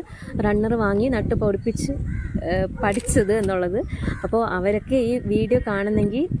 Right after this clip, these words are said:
കമൻറ്റ് ചെയ്യുക. സന്തോഷമുണ്ട്. പിന്നെ എല്ലാവർക്കും സുഖമാണെന്ന് വിശ്വസിക്കുന്നു. ഇപ്പോഴത്തെ ക്ലൈമറ്റൊക്കെ മഴയും വെയിലുമായിട്ടൊക്കെ നിൽക്കുകയാണ്. ഉം,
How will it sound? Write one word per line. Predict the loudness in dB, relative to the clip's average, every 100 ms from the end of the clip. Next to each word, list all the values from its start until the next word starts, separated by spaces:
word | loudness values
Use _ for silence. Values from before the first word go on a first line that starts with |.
| -2
കമൻറ്റ് | 0 2 2 0
ചെയ്യുക. | 0 0 -2 -6 -10 -12 -12 -20 -20 -18 -14 -6
സന്തോഷമുണ്ട്. | 0 2 2 0 0 0 0 -2 -4 -12 -18 -20 -20
പിന്നെ | -2 0
എല്ലാവർക്കും | 2 2 0 0 0
സുഖമാണെന്ന് | 2 2 2 2
വിശ്വസിക്കുന്നു. | 0 -2 -4 0 0 0
ഇപ്പോഴത്തെ | 0 -2 -2
ക്ലൈമറ്റൊക്കെ | 0 0 0 0 -2 0 -2 -4 -10 -18 -4
മഴയും | 0 2 2 0
വെയിലുമായിട്ടൊക്കെ | 2 2 2 0 0 -2 0
നിൽക്കുകയാണ്. | 0 0 0 0 -2 -4 -10 -20 -20 -20 -20 -12
ഉം, | -8